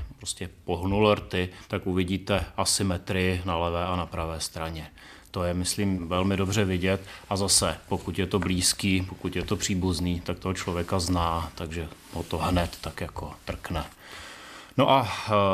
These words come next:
poslední věc, eh, je, eh, slabá jedna, eh, strana.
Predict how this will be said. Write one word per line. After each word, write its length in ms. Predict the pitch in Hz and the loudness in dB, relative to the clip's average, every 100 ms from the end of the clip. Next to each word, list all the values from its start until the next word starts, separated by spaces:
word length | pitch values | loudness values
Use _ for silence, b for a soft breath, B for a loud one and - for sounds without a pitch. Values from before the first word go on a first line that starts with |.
| 92 | 4
poslední 1000 | 101 90 - 110 101 107 110 113 120 107 | 0 0 2 4 6 8 8 8 6 2
věc, 520 | 113 104 104 - - | 2 4 4 2 4
eh, 380 | 113 107 104 110 | 4 6 6 6
je, 300 | 104 104 101 92 | 4 4 2 -2
eh, 40 | 104 95 92 92 | -2 2 2 0
slabá 580 | 85 - 95 95 104 104 | 0 2 4 6 6 6
jedna, 540 | 98 92 95 98 90 - | 4 0 2 2 2 -4
eh, 160 | 90 90 | -4 -2
strana. 600 | - 101 95 95 76 | -2 2 2 2 0